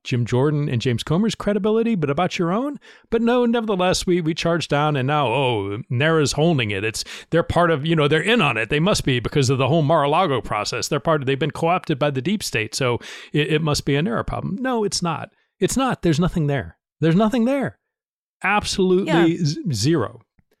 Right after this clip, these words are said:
Speaker 2: And that these House Republicans, specifically folks like Jim Jordan, are continuing to take a paycheck to chase down these ghosts while getting ready to shut down the government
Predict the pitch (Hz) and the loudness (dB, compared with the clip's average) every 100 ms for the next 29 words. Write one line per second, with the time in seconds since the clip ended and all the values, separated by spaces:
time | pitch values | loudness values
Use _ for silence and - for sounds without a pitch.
0 | - - _ 240 247 247 269 269 233 208 | -20 -20 _ -2 0 0 -2 -2 -2 -2
1 | 190 160 180 196 147 139 - 165 202 180 | -4 -6 -4 -4 -6 -8 -8 -8 -6 -6
2 | 196 156 139 127 - 143 - 139 123 135 | -6 -6 -6 -8 -6 -8 -8 -10 -10 -8
3 | 117 135 143 - 165 190 185 214 208 190 | -8 -8 -10 -8 -8 -6 -4 -2 0 -2
4 | 180 - 175 - - 170 170 - 123 - | -4 -6 -6 -6 -6 -4 -4 -6 -10 -10
5 | - - 170 147 170 147 139 127 - 151 | -12 -8 -6 -6 -4 -6 -6 -8 -6 -4
6 | 135 - - - - - - - 185 185 | -4 -8 -18 -20 -20 -20 -18 -4 0 0
7 | 185 214 196 165 190 156 127 - _ _ | 0 0 0 0 -2 -2 -6 -12 _ _
8 | _ _ - 190 160 143 185 175 175 151 | _ _ -4 -2 -2 -2 -4 -2 -4 -4
9 | 151 170 165 143 135 | -4 -2 -2 -4 -6